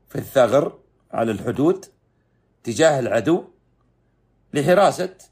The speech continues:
بلاد المسلمين والمسلمين، هذا هو الرباط. فالترغيب في الرباط في سبيل الله. وهذا الحديث الأول يقول صلى الله عليه وسلم: "رباط يوم في سبيل الله". رباط يوم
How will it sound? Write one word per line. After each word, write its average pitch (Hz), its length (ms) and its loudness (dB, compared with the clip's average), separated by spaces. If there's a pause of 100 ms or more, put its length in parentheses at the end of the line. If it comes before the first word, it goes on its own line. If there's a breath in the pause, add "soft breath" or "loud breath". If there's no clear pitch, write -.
(180)
بلاد 147 280 2
المسلمين 107 720 -8 (100)
والمسلمين، 131 760 -6 (120)
هذا 190 220 2
هو 147 140 4
الرباط. 110 600 -4 (1200)
فالترغيب 143 680 0
في 151 100 -2
الرباط 160 480 2
في 147 180 -6
سبيل 110 300 -4
الله. 101 300 -2
وهذا 147 260 0
الحديث 131 340 -8
الأول 117 500 -2 (420 soft breath)
يقول 117 360 -10
صلى 98 220 -8
الله 95 140 -2
عليه 101 120 -2
وسلم: 143 240 -6
"رباط 156 460 0
يوم 202 540 0
في 180 200 -4
سبيل 123 380 -2
الله". 92 360 -8 (1200)
رباط 107 380 0
يوم 147 520 0